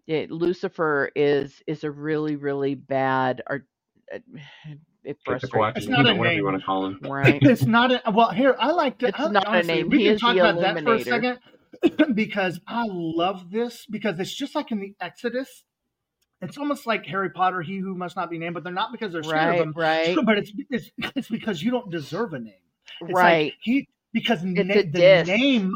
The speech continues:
Speaker 3: of God, that is so important. His name, it
Speaker 2: Right.
Speaker 3: actually has power in the name. And so at some point,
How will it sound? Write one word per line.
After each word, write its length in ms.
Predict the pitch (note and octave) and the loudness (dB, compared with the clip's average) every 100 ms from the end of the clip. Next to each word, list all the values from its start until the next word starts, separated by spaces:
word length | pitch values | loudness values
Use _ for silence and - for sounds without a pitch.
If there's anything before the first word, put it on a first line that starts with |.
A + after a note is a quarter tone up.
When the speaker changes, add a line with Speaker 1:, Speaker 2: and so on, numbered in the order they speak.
| - | -2
Speaker 3:
of 240 | F#3 D3 | -2 -2
God, 400 | C3+ D#3+ F#3+ C4+ D4+ E4+ - - - | -4 -4 -4 -6 -6 -8 -12 -20 -16
that 220 | D#3+ F#3+ B3+ | -2 -2 -2
is 100 | - | -6
so 420 | - F#3+ G3+ A3 | -8 -6 -4 -6
important. 600 | F3 D3 - B3 A#3+ C3+ | -8 -10 -4 -4 -4 -18
His 320 | C#3+ G3+ A#3 F3 | -8 -6 -4 -6
name, 580 | E3+ F#3+ A3+ D#3+ C#3+ D3 _ | -6 -4 -4 -4 -6 -8 _
it 160 | F3 | -6
Speaker 2:
Right. 140 | G3 G3 | -2 0
Speaker 3:
actually 240 | F#3+ E3+ | -2 -2
has 160 | D#3 D3+ _ - | -6 -8 _ -6
power 380 | B3+ G#3 E3 E3 A#3 | -4 -2 -4 -6 -6
in 220 | A#3 F#3+ | -4 -4
the 80 | D#3 | -6
name. 380 | E3+ B3+ G3 - _ - - - | -8 -8 -8 -14 _ -20 -16 -10
And 140 | F3+ | -10
so 400 | - F#3+ E3+ D#3 D3 - _ | -4 -2 0 -2 -6 -20 _
at 120 | D#3+ D3+ | -14 -14
some 320 | - F4 F#4+ | -6 -6 -6
point, 460 | - E3 D3 D#3+ | -8 -8 -8 -10